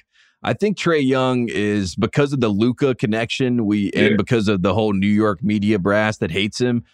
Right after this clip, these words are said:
Speaker 1: I think we forget that the guy is incredible. And I've seen
Speaker 2: Sure.
Speaker 1: footage of him playing at his tournament in Oklahoma.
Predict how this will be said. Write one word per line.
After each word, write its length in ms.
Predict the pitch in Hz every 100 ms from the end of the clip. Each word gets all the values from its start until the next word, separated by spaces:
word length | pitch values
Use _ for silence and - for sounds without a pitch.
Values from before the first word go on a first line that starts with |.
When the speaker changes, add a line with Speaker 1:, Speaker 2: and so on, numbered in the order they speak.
| -
Speaker 1:
I 60 |
think 160 | 143 151
we 100 | 151
forget 440 | 127 98 110 123
that 240 | 107 95 82
the 80 | 98
guy 260 | 131 139
is 260 | 113 110 98
incredible. 680 | 90 110 101 110 123 123 -
And 160 | 107
I've 100 | 113
seen 260 | - 180 196
Speaker 2:
Sure. 100 | 143
Speaker 1:
footage 260 | 139 135 113
of 140 | 104
him 320 | 110 107 101
playing 340 | - 117 117 107
at 80 |
his 240 | 82 117 -
tournament 400 | 131 123 123 101
in 60 | 104
Oklahoma. 540 | 95 90 107 110